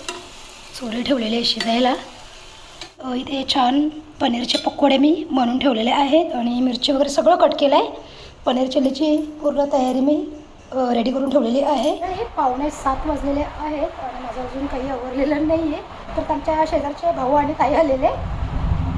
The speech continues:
तर, अ, त्यांच्यासोबत थोडीशी गप्पा गोष्टी करत राहिले त्याच्यामुळे. ओके,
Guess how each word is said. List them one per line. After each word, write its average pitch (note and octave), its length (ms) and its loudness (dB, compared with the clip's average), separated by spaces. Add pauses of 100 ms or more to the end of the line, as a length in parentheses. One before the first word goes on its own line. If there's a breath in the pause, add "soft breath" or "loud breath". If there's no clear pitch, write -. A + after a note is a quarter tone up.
(400)
तर, - 40 0
अ, C4+ 440 0
त्यांच्यासोबत D4 640 0
थोडीशी C#4 260 0
गप्पा C4+ 80 0
गोष्टी D4 400 0
करत C4+ 200 2
राहिले C4+ 180 2
त्याच्यामुळे. C4 500 -4 (460)
ओके, F4+ 300 -6